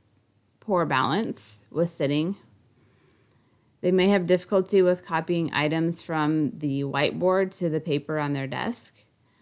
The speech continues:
That's the visual part of near to far. They might have really bad, uh, or poor depth perception,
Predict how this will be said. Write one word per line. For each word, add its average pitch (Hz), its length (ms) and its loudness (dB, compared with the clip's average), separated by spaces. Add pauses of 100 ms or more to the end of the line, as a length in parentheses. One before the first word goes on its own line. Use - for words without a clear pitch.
(580)
That's 147 280 -2
the 151 180 -4
visual 151 420 0
part 170 400 -2 (100)
of 139 420 -4
near 147 320 -2
to 143 160 -10
far. 143 480 -4 (1200)
They 175 180 2
might 170 200 4
have 170 200 0 (220)
really 165 260 0
bad, 143 460 2 (260)
uh, 147 200 -4
or 139 120 -2
poor 165 320 -2
depth 143 400 -2
perception, 214 720 -2